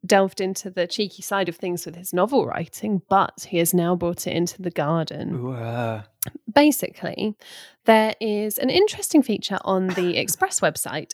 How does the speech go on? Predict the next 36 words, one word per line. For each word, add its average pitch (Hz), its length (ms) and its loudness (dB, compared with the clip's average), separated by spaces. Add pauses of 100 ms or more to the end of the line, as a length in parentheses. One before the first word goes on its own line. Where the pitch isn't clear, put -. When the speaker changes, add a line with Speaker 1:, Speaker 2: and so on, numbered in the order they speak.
Speaker 1:
about 165 540 -2
testing 208 460 -2
the 185 80 -2
temperature - 520 -10
of 196 80 -14
soil, 220 460 0
as 160 260 -2
we 165 120 -4
all 160 100 -4
know, 165 340 -2 (140)
a 185 80 -4
good 165 280 -6
practice - 540 -6
before 160 380 -6
you 156 200 -10
start 156 340 -4
sowing 160 520 -8 (220)
in 180 100 2
the 165 80 0
spring. 202 360 -4 (100)
Speaker 2:
Yeah. 127 320 2 (600)
Speaker 1:
And 254 600 2 (120)
he's - 220 -10
just 466 160 2
talking 302 280 -4
about 185 180 -4
the 175 60 -14
different - 340 -10
ways 175 220 -6
you - 80 -14
can - 160 -20
do 247 240 6
it. 240 480 -4 (400)
Um, 175 480 2 (420)
he - 240 -8
says, 175 720 -4